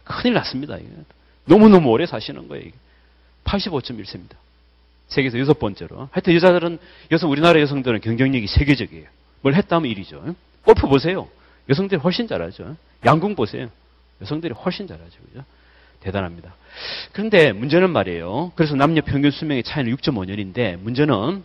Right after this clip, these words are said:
이 수명이 멈춰져 있을까요? 계속 늘어날까요? 예, 늘어납니다. 지난 십 년간 사점육 개월씩 증-, 증가되어 왔습니다.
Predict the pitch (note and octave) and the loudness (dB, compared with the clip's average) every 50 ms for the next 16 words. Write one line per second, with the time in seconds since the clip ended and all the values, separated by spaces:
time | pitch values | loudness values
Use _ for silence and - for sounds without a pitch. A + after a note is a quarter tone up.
0 | _ - D3+ E3+ F3+ - - - G3 F#3+ F#3+ F3+ D3+ A2+ B2 E3+ G#3 - - G3+ | _ -14 -12 -10 -10 -10 -12 -12 -10 -8 -8 -6 -6 -4 -4 -4 -4 -4 -6 -4
1 | F3 D#3+ C#3 - C#3+ B2 - - B2 B2 C3 B2+ - - A2 G#2+ A#2+ A2+ B2 B2 | -4 -4 -4 -6 -8 -10 -8 -6 -4 -4 -4 -4 -4 -8 -8 -6 -6 -4 -4 -4
2 | A#2+ F#2+ D#2+ - - A1+ - - _ _ _ _ _ _ _ _ _ _ _ _ | -4 -6 -8 -12 -18 -20 -20 -20 _ _ _ _ _ _ _ _ _ _ _ _
3 | _ _ _ _ _ _ _ _ - F2+ F2 E2 D#2 E2 G#2 A2+ G#2 F#2 E2+ E2 | _ _ _ _ _ _ _ _ -12 -12 -12 -12 -12 -8 -8 -6 -6 -8 -10 -12
4 | D#2+ - D#2+ - _ _ _ _ - - B2+ A#2+ B2 B2 - D#3 D3 C#3 B2+ A2+ | -16 -20 -20 -20 _ _ _ _ -10 -6 -4 -2 -2 -2 -4 -4 -4 -4 -6 -6
5 | - F2 F#2 A2 D3 - _ _ _ _ - - - C3 A#2+ - - C#3 B2+ C3+ | -6 -6 -6 -6 -6 -8 _ _ _ _ -14 -8 -6 -6 -6 -4 -4 -6 -4 -4
6 | D3 - - B2+ A2+ G#2+ - - _ - F2+ E2+ - - G#2+ G#2 F#2 F2 - E2+ | -6 -4 -2 -4 -4 -4 -6 -12 _ -20 -20 -16 -10 -6 -6 -4 -4 -6 -8 -10
7 | D2+ D2 - - - - D#2 - - | -14 -16 -18 -20 -20 -20 -20 -20 -20